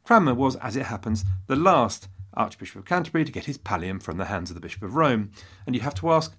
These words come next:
why did Clement do it? Equally oddly,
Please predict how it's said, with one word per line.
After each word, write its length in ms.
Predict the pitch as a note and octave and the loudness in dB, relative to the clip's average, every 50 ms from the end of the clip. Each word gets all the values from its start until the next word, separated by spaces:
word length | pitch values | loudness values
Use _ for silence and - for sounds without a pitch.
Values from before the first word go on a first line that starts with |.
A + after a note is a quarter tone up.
| - - - - - - - | -20 -20 -20 -20 -20 -16 -14
why 200 | F#2 - - A2+ | -10 -10 -8 -6
did 180 | G2+ G2+ - | -8 -8 -6
Clement 380 | - - F3 F3+ E3 C3+ A2 - | 0 4 4 6 6 4 2 0
do 100 | - F#2 | -4 -10
it? 200 | E2+ E2+ - - _ - - - _ _ _ _ _ _ - - - - - - - - - - - - - - - - - - - | -10 -10 -14 -18 _ -20 -20 -20 _ _ _ _ _ _ -6 -4 -2 0 0 -2 -2 -4 -6 -8 -10 -12 -18 -20 -20 -20 -16 -8 -4
Equally 400 | F3+ F#3 E3+ - G2+ - F#2 A#2 | -4 -4 -2 -4 -4 -4 -2 0
oddly, 440 | G2 F#3+ F#3+ - B2 A2+ A2+ A2 - | 2 2 4 4 2 0 0 -2 -4